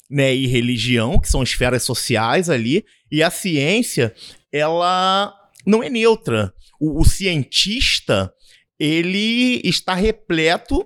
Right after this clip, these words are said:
na verdade, por essas esferas sociais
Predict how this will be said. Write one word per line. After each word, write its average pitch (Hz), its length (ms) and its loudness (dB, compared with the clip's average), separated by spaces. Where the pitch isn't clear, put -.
na 175 120 -2
verdade, 170 760 0
por 165 180 6
essas 135 760 0
esferas 139 480 0
sociais 143 720 0